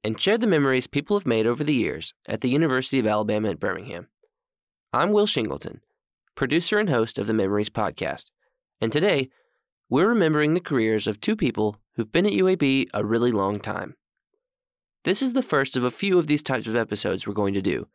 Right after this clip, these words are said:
as people who've seen this university grow into what it is today share what they've experienced. And we're going to start with Frida Lewis, who's currently a clinical trials administrator at the O'Neal Comprehensive Cancer Center.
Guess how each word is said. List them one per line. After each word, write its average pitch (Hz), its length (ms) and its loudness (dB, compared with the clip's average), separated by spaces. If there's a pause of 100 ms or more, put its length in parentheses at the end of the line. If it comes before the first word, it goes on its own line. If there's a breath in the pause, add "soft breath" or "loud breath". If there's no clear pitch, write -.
(560)
as 127 100 -2
people 226 300 0
who've 233 120 2
seen 170 220 2
this 160 180 0
university 143 520 0
grow 123 400 2
into 107 180 -2
what 113 160 2
it 107 100 2
is 101 120 0
today 113 480 -2 (420)
share 180 300 0
what 143 100 0
they've 117 160 0
experienced. 110 760 -4 (800)
And 127 120 -2
we're 156 80 0
going 240 220 2
to 247 80 0
start 147 260 0
with 131 140 -2
Frida 139 280 0
Lewis, 110 500 -2 (600)
who's 143 160 -4
currently 247 420 2
a 165 60 4
clinical 175 400 0
trials 139 380 0
administrator 135 680 -2 (100)
at 110 120 -4
the 113 140 0
O'Neal 156 320 4
Comprehensive 110 580 -2
Cancer 131 340 -4
Center. - 340 -8